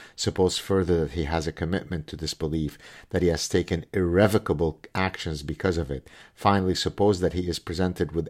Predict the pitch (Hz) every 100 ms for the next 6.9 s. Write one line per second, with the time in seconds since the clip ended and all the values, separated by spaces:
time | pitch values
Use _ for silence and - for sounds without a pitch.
0 | - 98 90 82 82 - - - - 123
1 | 110 - - 120 110 98 - 78 - -
2 | 90 - 117 117 95 92 98 120 101 85
3 | 80 92 80 80 76 73 - _ _ _
4 | _ _ _ _ _ - 87 - 82 73
5 | 85 87 80 80 73 85 71 - - 82
6 | 95 - 92 78 - 82 76 76 76